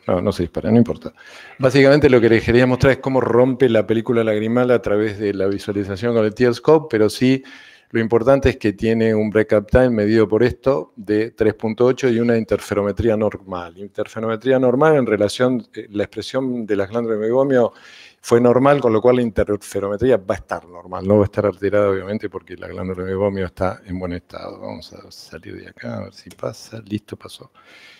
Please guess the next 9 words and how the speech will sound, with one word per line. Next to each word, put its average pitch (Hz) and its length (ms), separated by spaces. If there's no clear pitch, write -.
Le 110 100
hicimos 131 340
un 127 120
H 127 280
D 131 140
A 156 260
que 107 140
dio 123 160
realmente 120 600